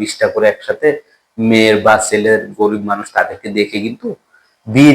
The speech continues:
দিয়ে দেওয়া হয়। তো এরকম এই দেশেও গ্রুপ বিয়েগুলো হয়, যে বিয়েগুলো বেশি দিন টিকে নেয় এবং সেগুলোই সবচেয়ে বেশি তালাক বা ডিভোর্স হয়ে থাকে। তো এই ছিল সৌদির আজকের গুরুত্বপূর্ণ আপডেট।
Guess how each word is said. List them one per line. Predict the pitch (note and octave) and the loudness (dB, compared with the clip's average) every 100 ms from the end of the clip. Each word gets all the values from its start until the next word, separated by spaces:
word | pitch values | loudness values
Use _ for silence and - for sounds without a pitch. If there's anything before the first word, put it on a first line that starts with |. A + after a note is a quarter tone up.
| A2+ | 4
দিয়ে | A2+ F#2+ | 0 0
দেওয়া | F#2+ - | -4 -6
হয়। | - _ _ _ _ - | -18 _ _ _ _ -6
তো | - D3 | 2 4
এরকম | D3+ D#3 D#3+ - | 4 2 0 2
এই | C3+ C3 | 2 2
দেশেও | B2+ - C#3 D3 - _ _ _ _ - | 0 2 2 2 -6 _ _ _ _ -14
গ্রুপ | G#2 A2+ C3+ B2 A2 | -2 2 4 2 2
বিয়েগুলো | A#2 A#2 G#2+ A2+ A#2 | 4 4 2 -2 -2
হয়, | G#2+ - - _ _ - | 0 -2 -2 _ _ -10
যে | G2 A#2 G#2+ | 0 2 2
বিয়েগুলো | A2 G#2+ G#2+ A#2 G#2 | 0 0 0 -2 -2
বেশি | G#2+ - G#2 | -4 -6 -8
দিন | A2+ G#2+ | -10 -10
টিকে | G#2+ - B2+ | -8 -2 -2
নেয় | - - _ _ _ _ - | -2 -8 _ _ _ _ -4
এবং | F#2+ G#2+ - | 0 -2 0
সেগুলোই | A#2+ G#2+ C3 E3 F3 | 0 2 2 2 2
সবচেয়ে | G#2+ - - G#2 G2 | 0 -2 -8 -10 -10
বেশি | G2+ C3 C3 | -10 -10 0
তালাক | F#2 F#2 G2 F#2+ | 0 2 0 0
বা | F#2+ - | -4 -4
ডিভোর্স | - G#2+ - | -6 -6 -4
হয়ে | F#2+ - | -6 -8
থাকে। | - _ _ - _ _ _ A#2+ | -16 _ _ -20 _ _ _ -4
তো | - D3+ | 0 4
এই | D3+ E3+ | 4 4
ছিল | - D#3 D#3+ | -2 -2 -2
সৌদির | A#2+ A2+ C3 - G#2+ | -2 -2 -4 -2 -4
আজকের | - - C3+ C3+ _ _ _ _ _ | -4 -6 -6 -6 _ _ _ _ _
গুরুত্বপূর্ণ | F#2+ G#2+ G#2+ B2 A#2+ B2 A2+ | 0 2 2 2 2 2 2
আপডেট। | - C3+ | 0 -6